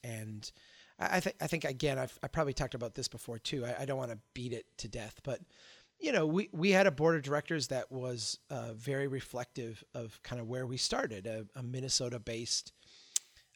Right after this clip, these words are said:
uh, kind of, you know, again, ape, uh, ape-esque, uh, planners, uh, and, and those kind of people, um, kind of focused. And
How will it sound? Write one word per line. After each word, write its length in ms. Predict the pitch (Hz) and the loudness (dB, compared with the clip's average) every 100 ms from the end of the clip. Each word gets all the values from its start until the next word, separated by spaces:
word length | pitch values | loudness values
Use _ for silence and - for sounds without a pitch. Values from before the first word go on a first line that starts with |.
| - | -10
uh, 340 | 131 120 117 117 117 139 147 | -8 -6 -6 -6 -8 -12 -8
kind 180 | - 143 | -2 0
of, 160 | 131 - - - - | 0 -8 -20 -20 -4
you 100 | 185 | 0
know, 200 | 135 131 - - | 0 -2 -6 -4
again, 320 | 175 156 147 127 | 0 4 4 2
ape, 300 | 143 156 - - _ _ - | 2 2 0 -10 _ _ 0
uh, 260 | 160 156 160 - | 4 4 4 0
ape-esque, 720 | 156 - - 151 151 - - - - _ - | -2 -2 -2 2 2 2 -2 -14 -20 _ -6
uh, 160 | 131 123 | -4 -4
planners, 640 | - 151 151 147 135 - - | 0 2 4 2 0 -2 -4
uh, 360 | 139 120 117 120 - | -6 -4 -2 -4 -4
and, 400 | 135 123 120 - - | -6 -6 -6 -8 -6
and 440 | 123 117 113 113 | -6 -6 -8 -8
those 180 | - 139 | -4 -2
kind 160 | - 127 | -2 -4
of 60 | |
people, 320 | 117 120 120 110 _ _ _ _ _ - | -4 -6 -6 -10 _ _ _ _ _ -6
um, 360 | 123 113 104 - _ _ - - | -4 -4 -10 -14 _ _ -16 -4
kind 160 | 151 | -2
of 60 | 131 | -2
focused. 720 | - - 269 - 120 - - - - _ _ | 0 2 2 2 2 2 2 -6 -20 _ _
And 500 | 175 170 175 170 - | 2 6 6 2 -2